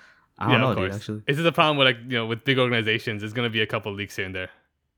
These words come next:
Speaker 2: There are gonna be people who are, who want to leak for whatever reason. I don't really understand the mindset of leakers, but, like,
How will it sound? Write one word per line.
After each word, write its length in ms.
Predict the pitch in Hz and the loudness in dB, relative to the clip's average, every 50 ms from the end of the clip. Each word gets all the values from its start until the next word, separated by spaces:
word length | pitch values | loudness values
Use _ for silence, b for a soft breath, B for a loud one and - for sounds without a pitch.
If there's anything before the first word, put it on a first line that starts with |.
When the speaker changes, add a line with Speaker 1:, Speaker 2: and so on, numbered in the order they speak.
| _ - | _ -8
Speaker 2:
There 80 | 117 117 | -6 -2
are 20 | |
gonna 120 | 123 131 131 | 0 0 2
be 80 | 127 | 0
people 200 | 120 131 - 123 | 0 -2 -2 -2
who 160 | 113 120 117 113 | -2 0 0 0
are, 140 | 110 107 | 0 0
who 200 | 101 104 104 131 131 | -2 -4 -4 -2 0
want 240 | 127 131 131 127 - | 2 2 2 2 0
to 100 | 123 113 | -4 -2
leak 200 | 110 110 - - | -2 -4 -4 -2
for 200 | - 120 110 107 | -2 -2 0 2
whatever 340 | 113 113 110 107 101 98 | 2 0 0 0 -2 -2
reason. 240 | 98 98 92 98 95 | -4 -6 -6 -6 -4
I 80 | 101 127 | -2 0
don't 160 | 170 190 185 | 2 2 2
really 160 | 180 185 160 | 2 2 2
understand 420 | 147 151 147 139 - 135 123 127 127 | 2 2 0 0 2 2 0 0 0
the 60 | 117 | 0
mindset 300 | 117 117 120 - 147 131 | -2 -2 -2 0 -2 -2
of 60 | 127 | 0
leakers, 380 | 139 143 143 143 156 151 143 123 | -2 -4 -2 0 0 0 0 0
but, 80 | 120 | -2
like, 160 | 107 101 98 | -2 -2 -4